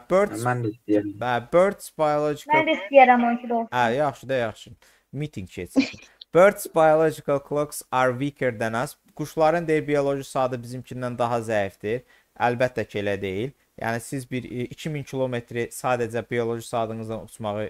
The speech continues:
Speaker 1: yoxlayın, onda görək ya. Demək, D variantı, biological clocks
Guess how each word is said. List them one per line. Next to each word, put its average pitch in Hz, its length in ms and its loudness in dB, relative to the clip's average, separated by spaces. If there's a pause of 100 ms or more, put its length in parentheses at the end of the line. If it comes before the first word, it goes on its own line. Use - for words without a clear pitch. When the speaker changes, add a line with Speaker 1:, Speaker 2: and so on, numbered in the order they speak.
Speaker 1:
yoxlayın, 120 380 -8
onda 110 240 -8
görək 95 300 -8
ya. 98 100 -12 (380)
Demək, 127 280 -2
D 165 180 6
variantı, 131 460 4
biological 156 600 2
clocks 151 300 -2